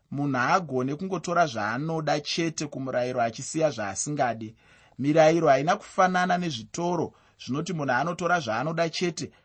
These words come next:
chaasingada achisiya. Hazvina kudaro ufunge. Kana munhu wafunga zvomurayiro, chibva wava nechokwadi chekuti watora zvose.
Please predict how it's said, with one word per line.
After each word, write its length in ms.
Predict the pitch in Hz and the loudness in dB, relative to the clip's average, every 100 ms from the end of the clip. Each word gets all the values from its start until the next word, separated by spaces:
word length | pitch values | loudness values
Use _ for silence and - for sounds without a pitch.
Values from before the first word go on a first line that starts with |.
| _ | _
chaasingada 720 | - 139 131 - 165 160 151 | -2 2 2 0 0 2 4
achisiya. 640 | 143 131 139 - 147 135 151 _ _ _ _ - | 2 0 -6 -6 -6 -6 -10 _ _ _ _ -6
Hazvina 380 | 117 117 147 | -4 -2 -2
kudaro 400 | 190 185 165 135 | -2 0 2 2
ufunge. 460 | 143 - 139 131 - _ _ _ - | -2 -6 -6 -6 -8 _ _ _ -2
Kana 220 | 170 180 | 4 4
munhu 200 | 165 143 | 4 2
wafunga 500 | 170 - - 208 170 | 2 2 -4 -2 -2
zvomurayiro, 680 | 123 127 170 156 135 120 127 _ _ _ | -2 -4 4 4 4 -2 -8 _ _ _
chibva 420 | - - 208 160 123 | -12 -6 -4 -2 2
wava 240 | 143 180 | 4 4
nechokwadi 520 | 165 160 156 135 139 | 2 -4 -4 -2 -2
chekuti 640 | 143 147 - 135 - 120 107 _ _ - | -4 -8 -8 -8 -6 -8 -12 _ _ -6
watora 460 | 110 107 151 131 | -6 -2 0 0
zvose. 480 | 98 90 104 - 123 | 0 -8 -6 -6 -6